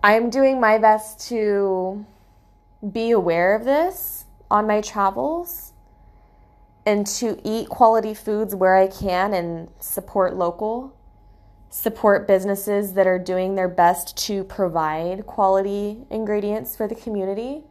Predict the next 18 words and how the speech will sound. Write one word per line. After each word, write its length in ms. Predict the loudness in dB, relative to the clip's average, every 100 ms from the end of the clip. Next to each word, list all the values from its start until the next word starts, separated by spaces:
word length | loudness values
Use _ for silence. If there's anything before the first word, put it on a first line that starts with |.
| _ _ _ _ -20 _ -20 -8 2
and 440 | 4 4 4 -2 -8 _
to 560 | -8 -4 0 2 2 0
speak 400 | -4 -6 -4 0
up 260 | 0 0 -2
about 400 | 2 4 2 2
this 540 | 4 4 0 -14 -18 _ _ _ _ _ _ _ _ _ _ _ _ _ _ _ _ -10 0
issue 540 | 0 0 -2 0 0
so 220 | 2 2
that 160 | 2 2
we 100 | -2
can 200 | -2 -2
be 120 | 2
aware 720 | 2 2 2 2 0 -2 -6 -12 _ _ _ _ _ _ -20 _ _ _ _
that, 600 | 0 4 6 6 2 -2 -12 _ _ _ _ _ _ _ _ _ _ -20 _ -20 _ -20 _ _ -20 -20 -20 -20 -20 -20 -20 -14 -4
yes, 920 | 4 6 6 2 -4 -12 -14 -18 -20 _ -14
we 280 | -6 0 4
are 140 | 6
all 520 | 6 6 4 2 -4